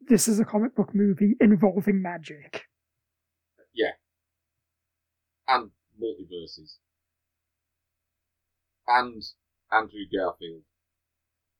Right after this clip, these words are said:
Speaker 1: Yeah, especially Andrew Garfield, just don't think too hard about it.
Speaker 2: Yeah. I quite, <laughs> I quite like the fact that with, uh, Tobey Maguire, they brought him back as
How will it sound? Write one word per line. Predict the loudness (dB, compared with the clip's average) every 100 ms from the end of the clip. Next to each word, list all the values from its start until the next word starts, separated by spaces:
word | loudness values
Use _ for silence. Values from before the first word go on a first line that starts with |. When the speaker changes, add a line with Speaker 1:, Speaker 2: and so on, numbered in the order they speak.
| _ _ _ _ _ _ _ _ 0
Speaker 1:
Yeah, | 2 4 4
especially | 2 2 0 2 -4 -6 _ _ _ 4
Andrew | 6 8 6
Garfield, | 6 4 4 0 -2
just | -6 0
don't | 0 0
think | -2 -2
too | 0 0
hard | 2 2
about | 2 0 -2
it. | -4 -4 -12 -14 _ _ _
Speaker 2:
Yeah. | -20 _ _ _ _ _ _ _ _ _ _ _ _ _ _ _ _ _ _ _ _ _ _ _ -8
I |
quite, | 2 2 2 -16 -14
<laughs> | -14 _ -2
I | -2 -2 -6 -2
quite | 4 4 4
like | -6 -6
the | -14
fact | -12 -12 -14
that | -20 _ _ _ _ -20
with, | -20 _ -20
uh, | -20 -20 -20 _ _ _ _ _ _ _ -10
Tobey | -6 -6 -8
Maguire, | -8 -12 -4 -2 -2 -4 -10
they | -20 _
brought | -16 -14 -14
him | -8
back | -2 -2
as | -4